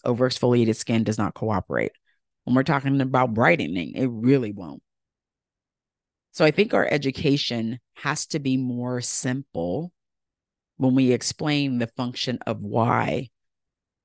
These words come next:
Then I'm gonna take it to part two. So we'll not retail, but we will suggest a product to use,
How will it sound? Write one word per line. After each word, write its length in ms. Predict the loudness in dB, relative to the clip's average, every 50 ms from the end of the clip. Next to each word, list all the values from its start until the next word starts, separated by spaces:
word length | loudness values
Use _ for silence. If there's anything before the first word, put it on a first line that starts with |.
| _ _ -20 _ _ _ _ _ 0
Then 360 | 4 6 6 6 6 6 4
I'm 180 | 2 2 2
gonna 180 | 0 0 0 0
take 200 | 0 0 0 0
it 100 | -2 -4
to 100 | -4 -8
part 300 | -8 -6 -6 -6 -6 -4
two. 420 | -6 -4 -2 -2 -2 -2 -4 -6 -10 _ _ _ _ _ _ _ _ _ _ _ _
So 160 | 2 4 4
we'll 640 | 4 6 6 6 6 6 6 6 6 6 4 2 0 _ _ _ _ _ _ _ _ _ _ _ _ _ _ _
not 420 | 2 4 6 6 6 4 2 2
retail, 720 | 0 0 0 0 -2 -4 -2 -2 0 0 0 -2 -2 -4 -8 -14 _ _ _ _ _ _ _ _ _ _ _ _ _ _ _ _ _ _ _ _ _ _ _ _
but 200 | 0 2 2 2
we 240 | 4 4 4 4 4
will 180 | 4 4 0 0
suggest 640 | -2 -2 -4 -4 -6 -4 -2 -2 -2 -2 -2 -6
a 40 | -8
product 360 | -6 -4 -4 -4 -4 -6 -8 -8
to 100 | -6 -6
use, 680 | -4 -2 0 2 2 2 0 -2 -6 -8 -8 -10 -10